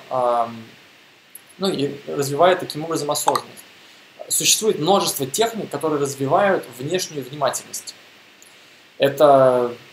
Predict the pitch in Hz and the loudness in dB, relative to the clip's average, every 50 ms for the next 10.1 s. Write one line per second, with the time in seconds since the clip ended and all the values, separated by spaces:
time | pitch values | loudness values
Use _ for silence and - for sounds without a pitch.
0 | - - - - 123 113 - 143 170 214 226 226 208 202 190 202 185 - 185 175 | -20 -20 -16 -8 -4 -2 0 2 4 4 2 2 0 -2 -4 -6 -6 -6 -8 -8
1 | 175 - 160 165 170 160 156 160 156 160 151 143 135 135 143 135 135 135 147 139 | -6 -6 -4 -2 -2 -2 -2 -4 -6 -6 -6 -6 -4 -4 -2 -4 -4 -4 -6 -6
2 | 127 123 123 127 120 - - - - - - - 123 123 131 165 214 226 - - | -4 -4 -4 -4 -4 -6 -8 -8 -10 -10 -8 -6 -4 -2 0 0 -2 -2 -4 -6
3 | - 151 143 - 160 143 135 131 120 - 110 - - - - - - - - - | -10 -8 -6 -6 -6 -4 -4 -4 -4 -4 -6 -12 -20 -20 -20 -20 -20 -20 -20 -20
4 | - _ _ - 131 123 - - 165 180 202 233 233 214 196 175 - - - - | -20 _ _ 0 0 0 0 -2 -2 0 0 0 2 0 0 0 2 0 0 0
5 | - 147 135 127 123 123 - - 120 - - - 175 180 - - - - 127 139 | 0 -4 -6 -4 -6 -8 -8 -6 -6 -6 -4 -4 -4 -4 -6 -6 -4 -4 -2 0
6 | 160 160 165 175 180 180 165 131 - - 127 120 - - 139 131 120 135 143 170 | 0 -2 0 0 0 0 0 0 -2 -4 -6 -6 -4 -2 -2 -2 -2 -2 -4 -4
7 | 190 208 214 208 208 - - - - - 135 - 170 170 180 - 185 175 175 - | -4 -2 -2 -4 -6 -8 -12 -14 -12 -10 -6 -2 0 0 0 -2 -4 -10 -12 -14
8 | - - - 147 143 143 135 - - 131 135 160 175 175 175 - 135 120 123 123 | -8 -4 -2 -2 0 -2 -2 -2 2 2 4 4 4 2 0 -4 -8 -8 -4 -2
9 | 131 151 - 127 127 123 131 156 - - 143 143 131 - 127 147 180 185 190 175 | 0 0 -2 -4 -6 -4 -2 -2 -2 -4 -6 -12 -12 -10 -8 -6 -6 -4 -6 -6
10 | 151 127 | -8 -12